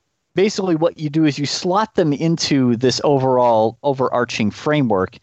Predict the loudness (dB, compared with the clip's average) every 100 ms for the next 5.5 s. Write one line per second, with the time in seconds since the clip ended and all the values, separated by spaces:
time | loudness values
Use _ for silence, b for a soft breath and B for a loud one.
0 | B B 0 0 2 2 2 0 0 2
1 | 2 2 2 2 2 0 -2 -2 -2 0
2 | -2 0 0 -2 0 0 0 -2 -2 -2
3 | 0 0 0 -2 -4 -2 0 2 0 0
4 | 0 2 0 0 0 0 -2 -4 -4 -4
5 | 0 2 2 0 -6